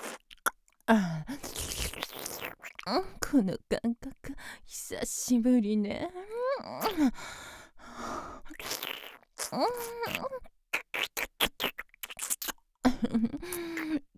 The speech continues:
今日お風呂入ってないわね。うん、いいのよ。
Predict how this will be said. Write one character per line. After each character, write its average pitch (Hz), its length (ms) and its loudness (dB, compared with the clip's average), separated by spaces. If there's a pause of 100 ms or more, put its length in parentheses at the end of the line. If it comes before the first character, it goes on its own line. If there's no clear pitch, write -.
(160)
今 208 100 2
日 175 180 -2 (180)
お 214 120 6
風 202 200 0
呂 170 120 -2
入 214 200 2
っ 208 120 0
て 190 140 2
な 185 220 4
い 175 40 0
わ 160 160 -6
ね。 208 260 -2 (540)
う - 60 -4 (340)
ん、 - 120 4 (200)
い 349 200 -2
い 294 40 6
の 226 140 6
よ。 208 480 2